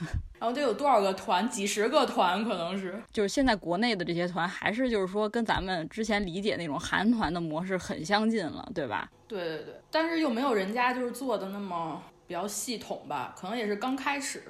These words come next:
Speaker 2: 还没有那么完善，就觉得。韩国的男团、女团出来之后，实力还是有的，就是人家有 <laughs> 努力学习过业务，但是国内的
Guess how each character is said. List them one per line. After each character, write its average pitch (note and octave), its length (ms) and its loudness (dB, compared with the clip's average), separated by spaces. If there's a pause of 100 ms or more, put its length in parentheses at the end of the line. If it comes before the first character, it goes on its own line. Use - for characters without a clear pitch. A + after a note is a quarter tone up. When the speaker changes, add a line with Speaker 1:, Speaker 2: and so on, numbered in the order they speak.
(160)
Speaker 2:
还 A3+ 220 -4
没 A#3+ 80 -2
有 C4 100 0
那 A3+ 60 -2
么 G#3 160 -2
完 E3+ 260 -4
善， G3+ 320 -4
就 E3+ 60 -12
觉 E3 80 -14
得。 - 280 -12
韩 A#3 440 -4
国 A#3+ 240 2
的 G#3+ 420 0
男 F#3+ 240 -6
团、 G#3+ 480 -6
女 G#3 180 -6
团 G3+ 360 -6
出 D#4+ 200 -4
来 C4 140 2
之 A#3 180 -2
后， C4+ 360 -2 (380)
实 - 380 -2
力 C4 380 2 (520)
还 G3 200 -2
是 G3+ 180 0
有 F#3 140 0 (120)
的， - 200 -8
就 G#3 160 -4
是 F3+ 160 -4 (120)
人 A#3 100 -4
家 E4+ 180 4
有 A#3 380 4 (200)
<laughs> - 360 -8
努 A#3 160 6
力 C4+ 160 8
学 A3+ 260 6
习 A3+ 220 2
过 A3 320 8
业 A#3+ 220 6
务， G#3 340 4 (240)
但 D#4 160 4
是 C4+ 80 0
国 G3 220 -2
内 F#4+ 260 0
的 G3 340 2